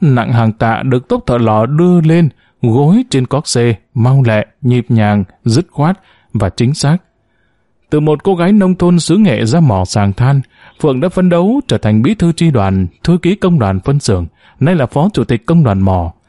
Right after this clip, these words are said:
Ngày ra mỏ, Phượng mới học hết phổ thông, nay đã có bằng kỹ sư chuyên ngành tự động hóa, bằng cử nhân luật, bằng thạc sĩ kinh tế, bằng cao cấp lý luận chính trị,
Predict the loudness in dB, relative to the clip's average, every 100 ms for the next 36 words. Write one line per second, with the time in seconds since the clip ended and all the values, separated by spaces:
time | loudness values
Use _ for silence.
0 | _ _ _ -2 0 0 2 2 2 -2
1 | -2 -2 0 0 0 0 -2 -2 -4 -2
2 | 0 0 -2 -14 -6 -2 0 0 -2 -2
3 | -2 -2 -2 -4 0 0 0 0 0 2
4 | 0 -2 -2 -2 0 0 2 2 0 _
5 | -6 -4 -2 -2 0 2 2 0 -4 _
6 | -8 -4 -2 -4 -4 -4 -6 -8 -4 -2
7 | 0 0 0 -2 _ -20 _ -6 -2 -4
8 | -2 -4 -4 -2 2 2 2 -2 -2 0
9 | 0 -2